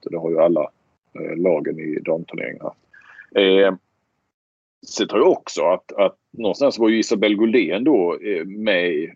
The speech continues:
skulle, var ju med i leken i E M så att säga. Eh,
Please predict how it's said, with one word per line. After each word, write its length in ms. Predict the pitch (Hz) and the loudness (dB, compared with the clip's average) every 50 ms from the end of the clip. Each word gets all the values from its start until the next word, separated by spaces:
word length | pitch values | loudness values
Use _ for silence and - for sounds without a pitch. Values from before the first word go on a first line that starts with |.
| _ | _
skulle, 380 | - - - 110 104 98 95 - - | -20 -10 -6 -6 -4 -4 -4 -6 -8
var 240 | 117 110 110 113 113 | -4 0 2 4 4
ju 60 | 110 | 4
med 180 | 113 117 98 | 2 2 2
i 100 | 92 95 | 2 2
leken 560 | 101 107 113 107 90 - - - - 104 104 95 | 2 2 2 2 2 0 -4 -10 -12 -8 -4 -2
i 260 | 95 101 107 104 92 | 0 0 2 2 0
E 40 | 80 | -2
M 80 | 78 - | -4 -8
så 140 | - - | -8 -8
att 80 | 78 - | -8 -6
säga. 320 | - 73 65 64 69 76 - _ _ _ _ _ _ _ _ _ _ - | -6 -6 -6 -4 -6 -8 -10 _ _ _ _ _ _ _ _ _ _ -12
Eh, 760 | - 87 85 82 82 82 82 85 85 85 82 82 80 80 78 | -10 -8 -6 -4 -4 -2 -2 0 0 2 2 0 0 -2 -4